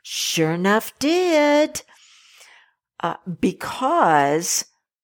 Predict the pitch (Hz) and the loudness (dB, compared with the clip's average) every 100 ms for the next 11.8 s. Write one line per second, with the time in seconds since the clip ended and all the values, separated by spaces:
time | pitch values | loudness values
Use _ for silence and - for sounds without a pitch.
0 | _ - 170 220 - 285 285 - - 220 | _ 2 2 0 -4 -4 -4 -4 -2 0
1 | 175 156 143 135 170 - 269 262 247 240 | 0 -2 0 -2 -6 -4 0 2 2 0
2 | _ _ _ _ _ - 359 392 359 233 | _ _ _ _ _ 0 2 4 2 -2
3 | - 180 175 170 165 131 123 156 202 - | -2 2 2 0 0 0 0 0 -2 0
4 | 202 196 190 202 202 202 185 165 196 - | 2 0 0 0 2 2 4 2 0 -2
5 | - 156 - - 135 123 175 302 247 302 | 0 0 -2 -4 0 2 0 0 0 0
6 | - 285 - 214 190 165 156 147 143 - | -2 -4 -2 -2 0 0 2 0 0 -2
7 | 147 143 147 170 - - - - - - | -6 -2 0 0 -2 -16 -18 -20 -10 0
8 | 185 185 202 202 214 170 - 175 - - | 4 4 4 2 0 0 0 -2 -2 -14
9 | - 233 - - 196 170 160 156 151 151 | -4 -2 -2 -2 0 0 2 2 2 0
10 | - _ _ _ 170 - 160 - - - | -10 _ _ _ 0 2 -2 -2 -6 -4
11 | 147 147 156 160 156 147 127 131 | -4 0 2 4 4 2 0 -2